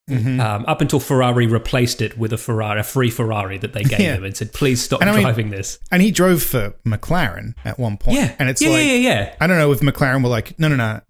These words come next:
Speaker 1: you're not
Speaker 2: Nah,
Speaker 1: getting
Speaker 2: you're
Speaker 1: a
Speaker 2: not
Speaker 1: car."
Speaker 2: getting one, mate.
Speaker 1: But they have
Speaker 2: Get back
Speaker 1: given
Speaker 2: in your
Speaker 1: other drivers
Speaker 2: Volkswagen.
Speaker 1: cars, so I don't know.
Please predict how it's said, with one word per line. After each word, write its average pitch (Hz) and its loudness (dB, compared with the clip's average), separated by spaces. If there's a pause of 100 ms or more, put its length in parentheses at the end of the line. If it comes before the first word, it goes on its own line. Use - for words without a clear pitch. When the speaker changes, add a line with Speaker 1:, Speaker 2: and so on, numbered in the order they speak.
(160)
Speaker 1:
you're 131 2
not 120 4
Speaker 2:
Nah, 107 -2
Speaker 1:
getting 104 -4
Speaker 2:
you're 107 -2
Speaker 1:
a - -2
Speaker 2:
not 104 -2
Speaker 1:
car." 101 -2
Speaker 2:
getting 107 -4
one, 107 -4
mate. 101 -8
Speaker 1:
But 151 0
they 160 2
have 175 2
Speaker 2:
Get - -4
back - 4
Speaker 1:
given 127 4
Speaker 2:
in 127 4
your 120 4
Speaker 1:
other 123 2
drivers 117 2
Speaker 2:
Volkswagen. 107 0
Speaker 1:
cars, 113 -2
so 117 -6
I 120 -4
don't 123 -6
know. - -6